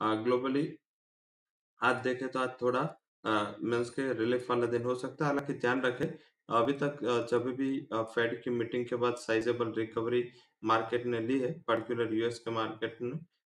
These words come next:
तो उसके तुरंत दूसरे दिन वो थोड़ा प्रॉफिट बुकिंग मोड में चला जाता है। और काफी अर्निंग्स पे है, अर्निंग्स पे भी फोकस करें। Series of companies लगातार मैंने, आ, तीन दिन से बोल रहे हैं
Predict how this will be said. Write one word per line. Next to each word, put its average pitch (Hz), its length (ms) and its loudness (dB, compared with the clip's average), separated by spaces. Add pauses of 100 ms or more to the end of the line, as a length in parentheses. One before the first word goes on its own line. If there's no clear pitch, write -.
(100)
तो 127 140 0
उसके 123 380 -2
तुरंत 131 400 -2
दूसरे 120 400 0
दिन 139 300 -4 (260)
वो 113 180 0
थोड़ा 127 180 4
प्रॉफिट 117 380 0
बुकिंग 113 420 -6
मोड 110 240 0
में 117 120 0
चला 110 240 0
जाता 113 300 0
है। 147 60 2
और - 80 -4
काफी 139 320 0 (380)
अर्निंग्स 123 440 0
पे 120 140 0
है, 135 160 2 (180)
अर्निंग्स 120 340 0
पे 120 160 0
भी 120 140 -2
फोकस 113 480 -4 (100)
करें। 143 160 2 (340)
Series 131 440 0
of 123 100 0 (120)
companies 120 580 -2
लगातार 117 560 0
मैंने, 117 360 -2 (340)
आ, 113 140 6
तीन 127 300 -2
दिन 120 160 2
से 120 140 -4
बोल 117 160 0
रहे 127 140 -4
हैं 185 100 -8